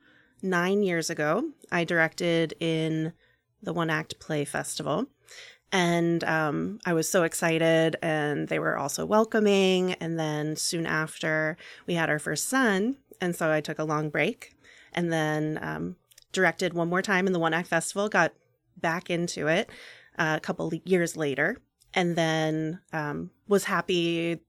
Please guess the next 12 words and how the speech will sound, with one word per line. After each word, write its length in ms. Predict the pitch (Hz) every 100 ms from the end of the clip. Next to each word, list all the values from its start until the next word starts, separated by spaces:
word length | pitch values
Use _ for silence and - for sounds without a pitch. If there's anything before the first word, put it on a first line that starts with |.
| _
that 140 | - 160
I 100 | 160
could 480 | - 165 160 165 -
get 180 | 170 -
the 60 |
ball 220 | 156 151
rolling 520 | 160 208 202 190 180 165
on 80 |
the 60 | 180
theater 300 | - 277 269
stuff 340 | 254 - 196
again. 480 | 190 175 170 170 180